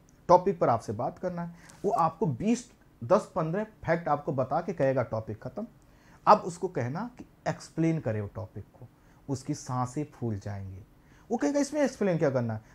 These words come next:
अक्षांश ये होता है, देशांतर ये होता है, इतना विस्तार," और फिर आप करना जो आप अभी कर रहे हो, आगे करने वाले। ठीक है, चलिए आगे बढ़ते हैं।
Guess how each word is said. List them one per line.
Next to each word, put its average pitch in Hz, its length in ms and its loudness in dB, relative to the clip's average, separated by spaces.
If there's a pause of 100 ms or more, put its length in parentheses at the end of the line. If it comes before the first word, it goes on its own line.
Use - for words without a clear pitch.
(120)
अक्षांश 156 520 0
ये 175 60 4
होता 214 240 2
है, 185 60 2
देशांतर 139 500 0
ये 151 60 0
होता 214 280 0
है, 123 80 2
इतना 117 220 -4
विस्तार," 120 420 -8 (300)
और 208 240 2
फिर - 240 0
आप 143 300 6
करना 110 380 -6 (240)
जो 165 260 0
आप 151 220 8
अभी 135 200 0
कर 180 240 0
रहे 196 140 -8
हो, 277 140 -12 (260)
आगे 123 280 4
करने 98 380 -8
वाले। 104 260 -12 (220)
ठीक 185 100 4
है, - 180 -2 (180)
चलिए - 220 -12
आगे 95 180 -10
बढ़ते 104 260 -18
हैं। - 80 -20